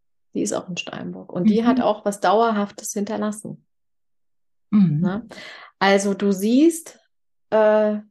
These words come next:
Speaker 1: die Steinböcke, die sind nicht nur eisern und nervig mit ihrer ganzen Disziplin und, äh, Sklaventreiber, die schaffen auch was, ne? Für
Speaker 2: Auf
Speaker 1: die
Speaker 2: jeden Fall.
Speaker 1: Ewigkeit und haben wirklich sehr viele positive Eigenschaften.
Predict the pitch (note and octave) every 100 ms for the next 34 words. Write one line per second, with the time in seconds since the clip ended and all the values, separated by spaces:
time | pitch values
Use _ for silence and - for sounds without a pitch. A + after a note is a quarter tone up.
0 | _ _ _ _ _ _ G3+ - - D#3
1 | G#3+ A#3 A#3 A#3 G#3 G3+ G3 G3 G#3+ G#3+
2 | G3 F#3+ F#3 F3+ F3+ F3+ - _ _ _
3 | _ _ _ _ _ _ - F3 G3 G#3
4 | G#3 G3+ G3+ F#3 F#3 F3+ F3 G3+ - G#3
5 | G#3 F3 F3+ F#3 F3 F3 G3 G3 F#3+ -
6 | - G3 G3 G#3 A#3+ A#3+ A3+ G3 G3 F#3+
7 | F#3+ - F3 F#3 F#3 - - E3+ G#3+ A#3+
8 | A#3 A3 G#3+ A3 A3 A3+ - _ _ _
9 | _ G#3 G3+ - A3 B3+ G3+ - D3+ -
10 | D#3+ E3 - - - F3+ G#3+ - - -
11 | _ - - G#3+ G#3 - G#3+ B3 B3 -
12 | G3 G#3 G3+ G3+ G3+ G3 F#3 F#3+ F#3 F3+
13 | F3+ F3+ - F#3 G3+ G#3 - F#3 - G#3+
14 | G3+ F#3+ F3+ E3+ - E3+ F3+ - D3+ -
15 | - F3